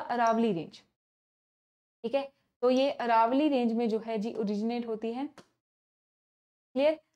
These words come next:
And flow through the district of हरियाणा before meeting the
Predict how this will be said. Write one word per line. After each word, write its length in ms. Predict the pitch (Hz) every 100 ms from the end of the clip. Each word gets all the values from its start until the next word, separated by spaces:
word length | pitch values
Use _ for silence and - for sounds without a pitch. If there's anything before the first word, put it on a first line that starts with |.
| _ 233
And 160 | 269
flow 200 | - 277
through 220 | 294 285
the 80 | 285 254
district 260 | 254 254
of 180 | 269 262
हरियाणा 460 | 233 208 196 226 269 233
before 360 | 220 226 233
meeting 420 | 233 226 220 226 208
the 160 | 214